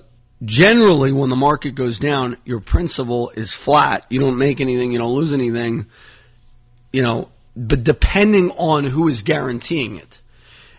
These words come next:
And just because somebody says the bank is guaranteeing it, well, what does that mean? Is it an F D I C thing or is it a note? And there could be risks there. So great question.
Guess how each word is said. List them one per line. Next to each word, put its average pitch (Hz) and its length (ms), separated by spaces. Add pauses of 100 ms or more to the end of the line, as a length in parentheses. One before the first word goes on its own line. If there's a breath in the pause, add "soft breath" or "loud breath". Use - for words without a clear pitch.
(140 soft breath)
And 151 280
just 214 240
because 190 280
somebody 170 200
says 131 180
the 123 140
bank 165 400
is 139 120
guaranteeing 139 600
it, 135 140
well, 131 160
what 143 160
does 127 100
that 117 160
mean? 170 240
Is 110 140
it 113 100
an 117 100
F 120 140
D 120 100
I 107 80
C 196 280
thing 202 300
or 143 140
is 113 100
it 127 100
a 113 60
note? 175 480 (460 loud breath)
And 127 500
there 131 140
could 170 260
be 127 140
risks 123 480
there. - 260
So 156 500 (460 soft breath)
great 208 500
question. 156 760